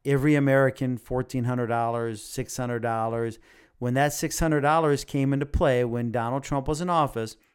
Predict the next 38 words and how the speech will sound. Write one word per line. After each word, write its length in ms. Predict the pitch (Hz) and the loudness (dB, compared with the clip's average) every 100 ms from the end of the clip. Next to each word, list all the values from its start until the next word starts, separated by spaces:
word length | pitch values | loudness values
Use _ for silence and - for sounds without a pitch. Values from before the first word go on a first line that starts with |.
| - | -8
it 140 | 123 | -6
was 220 | 107 120 117 | -2 -4 -2
not 240 | 117 120 | -2 0
an 120 | 135 | 0
executive 600 | 143 135 123 123 147 139 | -2 -2 -4 -2 -2 -2
order. 440 | 131 139 107 90 - | 0 0 0 -4 -8
It 160 | 113 | -8
was 220 | 110 120 117 | -6 -6 -6
a 80 | |
bill 560 | 113 95 123 113 123 151 - _ _ | -8 -2 -2 0 -4 -6 -12 _ _
that 160 | 120 117 | -6 -4
went 180 | 123 113 | -4 -6
through 140 | 123 | -6
the 80 | 113 | -6
House, 380 | 113 113 127 - | -4 -4 -6 -8
the 80 | - | -10
Senate, 420 | - 113 117 120 | -6 -6 -6 -8
and 160 | 120 117 | -8 -8
then 140 | 110 | -8
signed 380 | - 107 101 110 | -8 -6 -6 -4
by 160 | 107 | -4
him. 320 | 110 127 90 76 _ - - _ _ _ _ _ | -2 -4 -4 -10 _ -20 -20 _ _ _ _ _
And 180 | 113 110 | -10 -8
we 120 | 110 | -4
had 120 | 117 | -2
to 60 | 120 | 0
wait 220 | 131 170 | 4 4
for 280 | 165 127 123 | 4 0 -2
it 100 | 127 | -2
because 240 | 117 113 | -6 -6
he 80 | 117 | -4
wanted 180 | 117 113 | -4 -4
to 60 | |
make 160 | 113 113 | -4 -6
sure 180 | - 120 | -4 -4
his 220 | 120 104 | -4 -4
name 260 | 113 113 110 | -4 -4 -4
was, 280 | 107 - | -4 -8